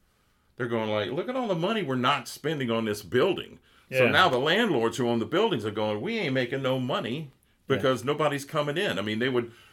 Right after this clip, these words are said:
Speaker 1: reduce their office space down to, you know, half of one floor instead of two whole floors and just tell, "Okay, you got depositions. You ten lawyers get to come in on Mondays. Y'all come on Tuesdays."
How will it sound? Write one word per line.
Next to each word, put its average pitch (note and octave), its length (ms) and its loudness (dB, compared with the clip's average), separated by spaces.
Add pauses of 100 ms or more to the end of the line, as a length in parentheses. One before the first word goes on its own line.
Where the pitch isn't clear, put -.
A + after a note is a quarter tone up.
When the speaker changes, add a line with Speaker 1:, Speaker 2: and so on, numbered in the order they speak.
(100)
Speaker 1:
reduce B2+ 400 0
their B2+ 180 2
office B2 340 2
space A#2 320 2
down A2+ 340 2
to, G#2 400 -4 (480)
you C#3 100 -2
know, G2+ 300 0 (320)
half C#3 400 2
of A#2 160 2
one B2+ 240 0
floor G#2+ 320 0
instead G#2 320 -2
of G2+ 100 -6
two B2+ 240 -2
whole B2+ 260 2
floors F2+ 480 -4 (380)
and B2 140 -4
just - 240 2
tell, A#2 180 6
"Okay, C3+ 320 0
you G#2+ 160 -4
got G#2+ 180 0
depositions. A#2+ 720 -4 (260)
You D3+ 680 -2 (200)
ten C#3+ 360 0
lawyers B2 360 2
get A#2 140 0
to A#2+ 60 -12
come A2 240 -4
in G2 80 -4
on F#2+ 120 -6
Mondays. A2+ 640 0
Y'all A2 240 2
come A2+ 240 -4
on F#2 100 -6
Tuesdays." A#2 540 -4